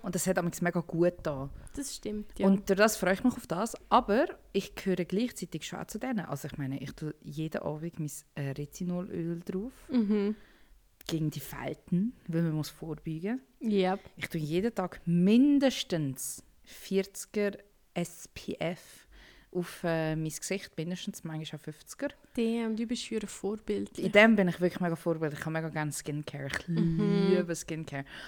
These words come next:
Speaker 1: Und dann, das mache ich wirklich. Weil ich einfach so denke, es gibt Leute, die einfach schon mit fünfundzwanzig aussehen wie siebenunddreißig.
Speaker 2: Ja,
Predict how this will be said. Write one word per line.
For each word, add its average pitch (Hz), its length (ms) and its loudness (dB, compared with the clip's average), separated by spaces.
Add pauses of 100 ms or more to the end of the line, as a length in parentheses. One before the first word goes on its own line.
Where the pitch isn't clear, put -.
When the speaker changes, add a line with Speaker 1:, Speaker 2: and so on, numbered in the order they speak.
(200)
Speaker 1:
Und 175 220 0
dann, 196 400 6
das 185 180 -2
mache 156 200 -4
ich 143 40 -6
wirklich. - 480 -12
Weil 185 80 2
ich 202 80 0
einfach 240 160 0
so 240 120 -10
denke, 208 520 -4 (1120)
es - 100 -12
gibt 220 200 -4
Leute, 185 600 -6 (1300)
die 185 160 -6
einfach 175 280 -8
schon - 160 -6
mit 175 80 -4
fünfundzwanzig 170 600 -10
aussehen 156 460 -8
wie 170 140 -10
siebenunddreißig. 190 880 -6
Speaker 2:
Ja, 247 480 6